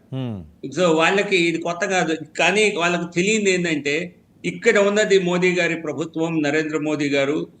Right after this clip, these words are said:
Speaker 2: ఇక్కడ ఉన్నది మరో పార్టీ కాదు, మరొక నాయకుడు కాదు. So ఎటువంటి, ఇటువంటి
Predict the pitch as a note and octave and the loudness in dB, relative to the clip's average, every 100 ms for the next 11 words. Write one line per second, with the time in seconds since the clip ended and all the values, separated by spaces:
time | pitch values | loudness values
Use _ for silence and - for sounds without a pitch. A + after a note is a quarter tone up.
0 | _ - C#3 D#3+ D#3 E3 D#3+ D3 C#3+ D3+ | _ -6 0 0 2 0 0 0 2 0
1 | C#3+ C#3 C#3 D#3 C3+ C3+ C3+ D3+ E3 - | 0 -2 -2 -2 -2 -2 -2 -4 -8 -14
2 | _ _ C3 C#3 C#3 D3 B2+ C3 C#3+ D3 | _ _ -4 0 0 0 0 0 0 -2
3 | C#3 C#3 C#3 D#3+ D#3+ - - - D#3+ D3 | 0 0 0 -4 -8 -18 -20 -2 2 4
4 | C#3 C3+ C#3 E3+ D#3+ D#3 D3 D3 D3+ D3 | 2 0 -2 -2 -2 -2 -4 -2 -2 -2
5 | D3+ D3 C#3 C3 | -2 0 0 -2